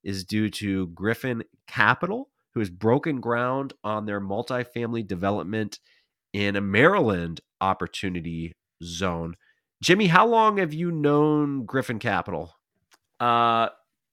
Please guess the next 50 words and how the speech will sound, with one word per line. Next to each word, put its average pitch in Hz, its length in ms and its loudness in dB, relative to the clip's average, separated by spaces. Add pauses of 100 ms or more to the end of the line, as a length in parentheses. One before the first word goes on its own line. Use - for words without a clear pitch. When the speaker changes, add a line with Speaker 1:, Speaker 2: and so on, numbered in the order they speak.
(180)
Speaker 2:
I 135 100 4
met 269 200 -2 (160)
Kevin 175 360 0
Shields, 110 800 0 (400)
the 113 80 -12
Griffin 127 300 -2
Capital 120 760 4
C 117 380 -4
E 120 60 6
O, 117 160 4
I 92 80 2
wanna 147 180 -4
say 131 240 0
in 98 260 -6 (180)
twenty 127 380 -4
twenty 131 320 0
or 113 80 0
twenty 131 220 0
twenty-one, 127 640 2 (540)
visited 127 380 4
his 123 220 6
office. 123 340 8
Kind 160 180 10
of 127 100 4
a - 40 -18
fun 135 240 6
fact, 131 320 8
he 127 200 4
actually, 123 380 6
his 127 160 4
offices 127 380 6
are 120 80 4
in 120 60 4
El 117 120 6
Segundo, 120 480 4
just, 113 200 -4
like, 110 120 2
a 107 60 0
mile 104 300 6
from 113 140 -6
my 98 80 -4
brother's 107 320 -4
house. 123 240 4
So 113 100 0
I'm 107 100 0
out 113 180 4
there 117 160 0
pretty 123 260 -2
frequently, 131 560 2
and 110 200 -4